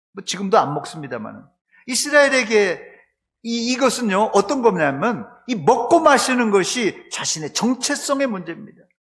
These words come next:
유대인들 지금도 안 먹습니다. 그게 자기의 정체성을 지키는 이게 바로메타예요.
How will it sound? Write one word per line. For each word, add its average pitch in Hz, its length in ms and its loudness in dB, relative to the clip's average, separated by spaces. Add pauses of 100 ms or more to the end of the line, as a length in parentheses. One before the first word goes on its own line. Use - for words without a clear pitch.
(580)
유대인들 311 520 0
지금도 262 720 -2 (200)
안 220 200 0
먹습니다. 349 560 -8 (720)
그게 - 240 2
자기의 247 560 2 (340)
정체성을 254 720 0
지키는 190 600 -4 (340)
이게 190 360 -2
바로메타예요. 156 880 0